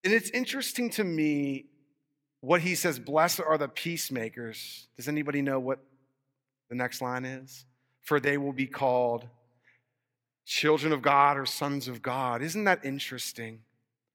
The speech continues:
That peace is connected to identity. So for the peacemakers, you are the children of God.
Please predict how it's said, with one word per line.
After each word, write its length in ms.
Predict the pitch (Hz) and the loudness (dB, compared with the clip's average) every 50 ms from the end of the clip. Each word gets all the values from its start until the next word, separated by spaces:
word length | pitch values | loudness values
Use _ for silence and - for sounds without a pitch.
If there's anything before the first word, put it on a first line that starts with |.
| _ _ _ _ _ _ _ _ _ _ _ _ _ _ _ _ | _ _ _ _ _ _ _ _ _ _ _ _ _ _ _ _
That 760 | - 151 147 139 - - - - - _ _ _ _ _ - | 6 6 6 6 4 -4 -20 -20 -20 _ _ _ _ _ -8
peace 920 | - - - - 240 240 233 214 165 151 175 185 - - - - - - - _ _ _ _ _ _ _ - | -6 -6 0 2 2 4 4 4 2 0 -2 -4 -4 -4 -4 -4 -6 -8 -10 _ _ _ _ _ _ _ -2
is 200 | 160 151 - - | 0 0 0 -2
connected 760 | - - 175 165 156 151 147 151 170 165 - - 175 147 - | -2 0 0 2 0 2 2 2 2 2 -2 -8 -8 -6 -4
to 220 | - - 175 165 | -4 -2 -2 0
identity. 1080 | - 135 139 131 120 107 - 143 135 143 151 143 - 131 117 - - 110 98 95 - _ _ _ _ _ _ _ _ _ _ _ _ _ _ _ _ _ _ _ _ _ _ _ _ _ | 2 2 2 2 0 0 2 2 2 2 2 -2 -4 -6 -6 -6 -8 -10 -10 -14 -18 _ _ _ _ _ _ _ _ _ _ _ _ _ _ _ _ _ _ _ _ _ _ _ _ _
So 180 | - - 190 185 | 4 6 6 6
for 240 | - - 180 180 165 | 6 2 2 2 2
the 160 | 156 147 147 | 2 2 -2
peacemakers, 1200 | - - - - 214 214 202 214 208 160 165 160 160 170 185 214 - - 160 156 151 135 - - | 0 0 -2 0 0 0 0 -2 -2 -2 0 2 4 6 6 4 2 0 -2 -2 -2 -2 -2 -4
you 200 | 143 156 208 - - | -4 -4 -4 -4 -2
are 300 | 139 147 156 160 160 151 | 0 4 4 4 4 2
the 100 | 135 139 | 0 -2
children 800 | - - - - - - 180 165 165 165 151 123 139 147 139 | -2 -2 -2 0 2 4 4 4 2 0 -2 -2 -2 0 0
of 180 | 131 117 104 - | 0 -2 -4 -6
God. 540 | - 120 113 117 117 110 104 98 - - | -2 0 0 0 0 -2 -6 -8 -12 -16